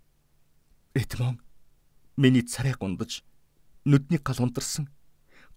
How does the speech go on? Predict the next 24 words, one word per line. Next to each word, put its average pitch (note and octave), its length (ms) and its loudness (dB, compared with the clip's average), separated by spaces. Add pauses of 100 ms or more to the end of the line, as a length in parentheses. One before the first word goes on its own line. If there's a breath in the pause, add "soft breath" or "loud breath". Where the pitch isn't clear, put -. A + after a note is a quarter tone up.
(100)
гоо C#3 120 4
сайхан D3 340 2
минь C#3 100 2
алга C3 260 -2
болж, C#3 220 -6 (240 loud breath)
урдын D#3 280 6
Мерседестэй D#3 640 2
адил D3+ 280 0
юм D#3 80 2
огт F3 280 -2
үгүй E3+ 200 4
болсныг C3 360 2 (280 loud breath)
та - 160 -8
харж B2+ 400 -4
байгаа C3 200 0
байх. - 120 -8 (1040)
Гэвч - 320 -4
зүрх - 400 -2
минь D#3 200 -2 (680 soft breath)
тэр E3 160 0
хэвээрээ E3 440 2
шүү. C#3+ 220 -4 (2000)
Баяртай, G2 520 -4
Эдмон. - 320 -8